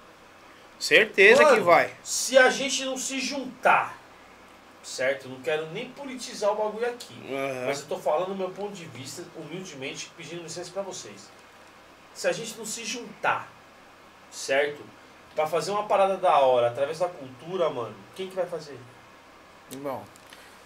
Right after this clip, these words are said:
Speaker 2: Não tô falando nós, só nós aqui,
Speaker 1: Sim,
Speaker 2: tá
Speaker 1: sim.
Speaker 2: ligado? Tô falando
Speaker 1: Nós
Speaker 2: no
Speaker 1: a
Speaker 2: contexto geral
Speaker 1: nós
Speaker 2: da
Speaker 1: a
Speaker 2: galera que faz cultura.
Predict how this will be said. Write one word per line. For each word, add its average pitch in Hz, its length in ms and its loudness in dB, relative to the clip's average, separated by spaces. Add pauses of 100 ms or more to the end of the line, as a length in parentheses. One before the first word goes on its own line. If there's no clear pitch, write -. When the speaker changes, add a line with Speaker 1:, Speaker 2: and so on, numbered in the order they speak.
(360)
Speaker 2:
Não 196 100 -10
tô 269 140 6
falando 277 360 6
nós, 269 260 6
só 262 300 8
nós 214 300 4
aqui, - 100 -2
Speaker 1:
Sim, 233 260 4
Speaker 2:
tá 269 60 0
Speaker 1:
sim. - 140 -2
Speaker 2:
ligado? 220 280 2 (400)
Tô 190 80 -8
falando 160 240 2
Speaker 1:
Nós 208 200 8
Speaker 2:
no 233 60 6
Speaker 1:
a - 40 6
Speaker 2:
contexto 254 320 -2
geral 202 640 6 (160)
Speaker 1:
nós 156 280 4
Speaker 2:
da 214 60 8
Speaker 1:
a - 40 6
Speaker 2:
galera 214 320 6
que 247 80 0
faz 247 180 4
cultura. 247 460 -8